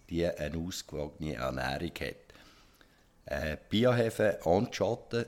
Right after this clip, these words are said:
sind ein sensationeller Eiweißträger, wo wir den grössten Teil Soja können ersetzen mit diesen zwei Produkten. Es gibt auch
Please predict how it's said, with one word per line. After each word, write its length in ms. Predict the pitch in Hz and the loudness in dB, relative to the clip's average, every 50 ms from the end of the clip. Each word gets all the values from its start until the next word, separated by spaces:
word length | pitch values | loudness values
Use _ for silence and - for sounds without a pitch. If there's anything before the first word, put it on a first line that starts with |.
| - - | -6 -8
sind 400 | - - 87 85 85 85 71 87 | -6 0 0 2 0 0 0 -2
ein 260 | 85 82 80 80 78 | -2 -2 -2 -4 -6
sensationeller 1160 | - - - 92 90 85 85 87 78 - - - 87 80 82 82 85 82 82 80 78 76 71 - - - - - - _ - _ - _ - | -6 -2 0 0 0 0 -4 -6 -8 -8 -8 -6 -4 -4 -2 -4 -4 -4 -6 -6 -6 -8 -8 -10 -16 -20 -20 -20 -20 _ -20 _ -20 _ -4
Eiweißträger, 1080 | - 78 85 98 117 123 135 139 135 - - 113 107 107 110 117 127 - 123 135 131 117 - - _ _ _ - - - _ _ _ _ _ _ - - - - | 0 2 4 4 4 4 2 2 0 -2 0 2 2 4 4 4 2 2 0 -2 -2 -4 -8 -14 _ _ _ -20 -20 -20 _ _ _ _ _ _ -20 -20 -12 -4
wo 140 | 80 85 87 | -2 0 2
wir 360 | 90 92 95 92 87 82 - - - - - _ _ _ _ _ _ _ - - - _ _ _ _ _ _ - | 2 4 4 2 2 0 -4 -12 -20 -20 -20 _ _ _ _ _ _ _ -20 -20 -20 _ _ _ _ _ _ -6
den 120 | - 85 - | -6 -4 -2
grössten 560 | - 87 87 101 110 123 - - 104 - - | 0 2 4 4 4 2 0 -4 -10 -16 -4
Teil 400 | - 85 82 85 90 95 92 80 - - _ | -2 0 0 0 0 -2 -4 -8 -12 -20 _
Soja 640 | - - - 82 85 92 95 98 98 92 95 - - - _ _ _ _ _ _ _ _ _ _ _ _ - - - | -8 -4 0 2 2 2 2 2 2 0 -2 -6 -12 -20 _ _ _ _ _ _ _ _ _ _ _ _ -16 -8 -2
können 240 | 80 85 85 85 - - - | 0 0 0 0 -2 -6 -10
ersetzen 680 | - 69 71 - - 76 76 78 - - - - 80 78 | -8 -6 -6 -4 -4 -4 -4 -6 -6 -8 -6 -4 -4 -4
mit 240 | 80 76 - _ - | -4 -6 -6 _ -4
diesen 260 | 73 76 76 73 - | -4 -2 -4 -6 -8
zwei 260 | - - 73 73 76 71 - | -8 -6 -4 -4 -4 -6 -8
Produkten. 640 | - - 80 76 - 69 60 - - - - - _ - - - - - - - _ - - _ | -8 -8 -8 -6 -6 -10 -10 -10 -14 -18 -18 -18 _ -20 -20 -20 -20 -20 -20 -20 _ -20 -20 _
Es 240 | - 78 82 - - | -8 -6 -6 -4 2
gibt 340 | - 98 101 98 - - 90 | 2 2 2 2 0 2 4
auch 300 | 90 92 90 85 82 | 4 4 4 2 0